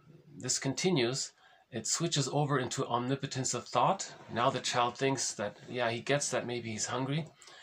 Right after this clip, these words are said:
He makes a gesture. That leads to omnipotence of gesture. So he still thinks it's all about him, whether it's, whether his needs get met automatically, unconditionally, uh, whether he has a thought and then the mother's attuned and his needs get met,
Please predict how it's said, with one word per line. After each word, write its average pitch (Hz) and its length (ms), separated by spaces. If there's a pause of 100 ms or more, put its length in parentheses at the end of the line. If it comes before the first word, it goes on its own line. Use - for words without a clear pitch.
(120)
He - 80
makes 123 240
a 113 80
gesture. 143 560 (340)
That - 140
leads 123 220
to 120 160
omnipotence 123 580
of 110 140
gesture. 147 480 (720)
So - 140
he 151 40
still 233 220
thinks 208 240
it's - 80
all 143 220
about 131 260
him, 127 240
whether 131 260
it's, - 220 (240)
whether 143 240
his 131 240
needs 165 280
get 135 260
met 139 320
automatically, 139 720
unconditionally, 151 840 (720)
uh, 110 220
whether 120 340
he 113 300
has 120 280
a 117 60
thought 127 480
and 110 160
then 117 100
the 117 60
mother's 123 320
attuned 143 520
and 110 120
his 107 140
needs 135 200
get 120 220
met, 143 240